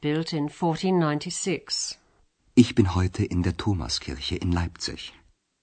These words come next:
Speaker 1: From seventeen twenty-three until his death in seventeen fifty, Johann Sebastian Bach was cantor of the church choir,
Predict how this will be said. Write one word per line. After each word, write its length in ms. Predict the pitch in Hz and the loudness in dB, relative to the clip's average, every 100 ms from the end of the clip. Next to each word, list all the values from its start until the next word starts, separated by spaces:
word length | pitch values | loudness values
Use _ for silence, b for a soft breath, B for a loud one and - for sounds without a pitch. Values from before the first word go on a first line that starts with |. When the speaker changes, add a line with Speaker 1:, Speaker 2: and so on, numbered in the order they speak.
| _ _ _ _ b b b _ | _ _ _ _ b b b _
Speaker 1:
From 320 | - 214 190 | 4 6 6
seventeen 560 | 185 269 349 339 240 202 | 4 4 6 6 6 6
twenty-three 880 | 208 175 175 - - 233 185 135 131 b b b | 4 2 0 -4 2 6 6 4 -2 b b b
until 320 | 151 160 214 190 | 0 2 2 2
his 240 | 160 143 | 2 0
death 420 | - 170 240 - | 2 2 2 0
in 140 | 139 139 | -2 0
seventeen 500 | 208 185 160 147 139 | 2 4 4 2 -2
fifty, 560 | - 247 - 139 131 b b b b b | 2 0 0 -4 -4 b b b b b
Johann 400 | 214 294 311 277 | 4 6 8 6
Sebastian 680 | - 185 185 185 196 185 | 4 2 2 2 2 2
Bach 380 | 160 143 143 - | 2 2 0 -4
was 200 | 190 - | -6 -6
cantor 560 | - 285 247 - 143 131 | 2 6 6 6 0 0
of 120 | 143 | -2
the 100 | 180 | -6
church 460 | - 226 185 - - | 0 0 0 -2 -2
choir, 500 | 233 208 123 113 | 2 4 2 -2